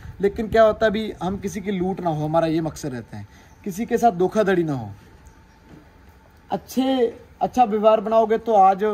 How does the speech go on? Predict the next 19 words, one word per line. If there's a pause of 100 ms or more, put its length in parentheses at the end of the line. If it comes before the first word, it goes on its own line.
(240)
बहुत
अच्छा
प्यार
मिलेगा।
अगर
आपके
ऊपर
अब (140)
trust
है,
उन
customer,
farmer
के
साथ,
तो (140)
अच्छा
trust
बनाओगे